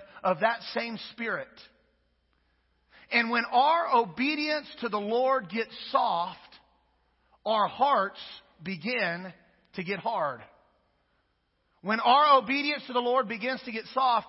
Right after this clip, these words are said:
our, our heart begins to get hard. The Apostle Paul talked about this phenomenon to a young man named Timothy he was trying to train for ministry.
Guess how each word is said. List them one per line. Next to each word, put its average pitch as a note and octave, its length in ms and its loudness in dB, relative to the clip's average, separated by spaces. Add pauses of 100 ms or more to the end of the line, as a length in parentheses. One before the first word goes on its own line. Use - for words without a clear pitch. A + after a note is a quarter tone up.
our, A#3 440 0 (320)
our A3+ 160 4
heart C4 540 0 (440)
begins A3 280 -6
to A#3+ 60 -12
get A3+ 100 -2
hard. A3+ 240 -2 (120)
The G#3 100 -2
Apostle C4 440 -2
Paul A#3 380 -2
talked A#3 260 -2
about F#3+ 260 -2
this G#3 120 -10 (100)
phenomenon G3+ 640 -4 (1000)
to G3 100 -4
a F3+ 60 0
young B3+ 260 0
man A3 240 -2
named F#3 280 -6
Timothy A3 380 -8
he F3+ 140 -10
was E3+ 180 -12
trying F#3+ 300 -8
to D#3 80 -12
train F3 440 -10
for E3+ 80 -16
ministry. D#3+ 480 -12